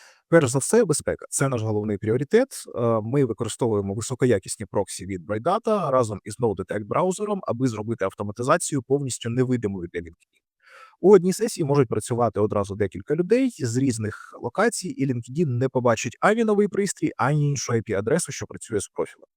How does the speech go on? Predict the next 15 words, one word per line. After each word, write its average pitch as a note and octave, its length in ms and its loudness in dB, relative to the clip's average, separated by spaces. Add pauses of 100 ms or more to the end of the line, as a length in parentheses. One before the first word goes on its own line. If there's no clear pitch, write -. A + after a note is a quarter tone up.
(460)
А, G#2 240 -4
крім C#3 180 2
того, G3 280 6
смарт-ліміти C#3 800 -2
та C3 220 0
адаптивне A#2+ 560 -2
вимкнення G2 440 -4
серверів F3+ 480 0
роблять C3+ 320 4
поведінку A#2 440 -2
автоматизації A#2+ 720 0
максимально A#2+ 540 -2
схожою B2+ 440 0
на G#2+ 120 -2
людину. G2 320 -4